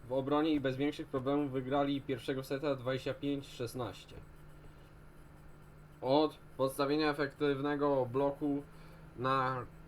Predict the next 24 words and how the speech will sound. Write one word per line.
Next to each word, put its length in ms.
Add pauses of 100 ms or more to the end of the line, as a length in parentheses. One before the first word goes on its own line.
(420)
kurku 440
drugiego 600
seta 280
rozpoczął 540
Alessandro 640 (360)
Micheletto. 840 (300)
Problemy 500
ze 200
skończeniem 580
akcji 320
Polacy 480
mieli 360
też 200
w 100
kolejnych 340
minutach 460
meczu, 260
ale 160
rywale 440
wykorzystywali 640
swoje 200
szanse 380
na 140
kontrach. 400